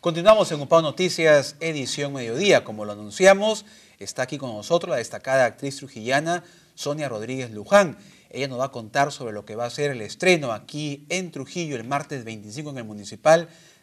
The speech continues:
de La Chunga. Sonia, bienvenida a Upao Noticias. Buenas tardes.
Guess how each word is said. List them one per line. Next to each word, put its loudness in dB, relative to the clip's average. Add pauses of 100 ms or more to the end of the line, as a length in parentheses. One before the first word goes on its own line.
de -4
La -8
Chunga. -2 (540)
Sonia, -2
bienvenida 2
a -2
Upao 2
Noticias. -4
Buenas -8
tardes. -4